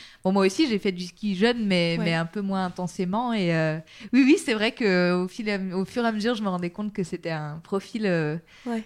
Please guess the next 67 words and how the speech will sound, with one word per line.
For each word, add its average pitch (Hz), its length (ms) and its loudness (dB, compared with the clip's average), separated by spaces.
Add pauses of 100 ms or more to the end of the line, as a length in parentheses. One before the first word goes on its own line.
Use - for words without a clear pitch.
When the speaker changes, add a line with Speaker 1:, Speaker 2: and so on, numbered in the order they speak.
(120)
Speaker 1:
pas 208 120 4
si 208 200 -4
courant 202 280 0
que - 80 -10
ça, 156 140 -4
quoi. - 300 -8
Speaker 2:
C'est - 80 -20
vrai 247 100 -2
que 247 60 -10
t'avais 220 160 0
un, 185 260 0
un 185 140 -2
talent, 226 480 4
un 220 80 6
don, 247 420 4
un 208 80 2
truc, 262 320 -6
euh, 196 260 -2
où - 20 -4
tu - 140 -12
te - 80 -20
dis, - 100 -10
Speaker 1:
Mais 214 180 6
en 233 60 2
Speaker 2:
paf, 277 100 2
Speaker 1:
freestyle 269 420 0
Speaker 2:
euh. 254 40 2
Speaker 1:
aussi, 277 220 -2
j'avais 233 220 0
des 202 160 -6
petites 262 300 -8
bases, 254 340 0
euh, 202 360 0
en 190 160 0
roller. 208 520 2
Je - 60 -18
faisais 226 240 0
beaucoup 220 240 -2
de 247 80 2
Speaker 2:
Ok. 226 60 2
Speaker 1:
roller. 240 400 4
J'ai 226 120 0
passé, 247 460 0
euh, 196 340 2 (140)
pas 247 140 0
mal 262 220 -2
d'années, 233 420 0
enfin, 202 220 2
de, 196 180 2
de 185 120 0
mes 196 160 0
treize 247 300 -2
à 220 60 2
mes 202 140 -2
dix-sept 208 360 -4
ans 226 80 0
à 214 100 2
Vienne, 196 420 0
je 175 100 -10
passais 202 260 -4
un 190 120 0
peu 214 180 -2
mes, 165 420 0
mes 190 140 4
journées 196 340 2
au 208 100 4
skatepark 196 640 -2